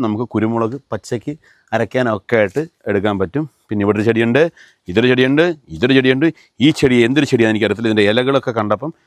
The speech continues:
എനിക്ക് ഇഷ്ടപ്പെട്ട് ഞാൻ അവരുടെ അടുത്ത് കൊണ്ടുവന്ന് വെച്ചതാണ്. പിന്നെ ഇവിടെ ഒരു ഉണ്ടമുളകിൻ്റെ തൈയുണ്ട്. പിന്നെ ഇതിനകത്ത് ഭയങ്കര മുള്ളാണെങ്കിലും ഇടയ്ക്കിടയ്ക്കുള്ള ഇതിൻ്റെ ആ ഒരു, ഞാൻ അടുത്ത് വാ,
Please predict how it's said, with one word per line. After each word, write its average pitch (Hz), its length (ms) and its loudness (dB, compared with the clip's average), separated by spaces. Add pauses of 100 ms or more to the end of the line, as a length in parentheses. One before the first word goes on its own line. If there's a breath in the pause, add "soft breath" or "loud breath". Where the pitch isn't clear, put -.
(200)
എനിക്ക് 113 180 0
ഇഷ്ടപ്പെട്ട് 104 300 -4
ഞാൻ 104 80 0
അവരുടെ 98 140 -4
അടുത്ത് 101 160 -6
കൊണ്ടുവന്ന് 95 300 -4
വെച്ചതാണ്. 87 340 -10 (140)
പിന്നെ 98 160 -6
ഇവിടെ 95 140 -4
ഒരു 117 80 -8 (540)
ഉണ്ടമുളകിൻ്റെ 101 640 -4
തൈയുണ്ട്. 82 340 -10 (580 soft breath)
പിന്നെ 143 180 2
ഇതിനകത്ത് 143 260 0
ഭയങ്കര 135 300 0
മുള്ളാണെങ്കിലും 123 580 0 (280)
ഇടയ്ക്കിടയ്ക്കുള്ള 117 520 -2
ഇതിൻ്റെ 113 240 -4
ആ - 60 0
ഒരു, 113 60 -4 (440)
ഞാൻ 131 100 -2
അടുത്ത് 110 160 -6
വാ, 78 40 -10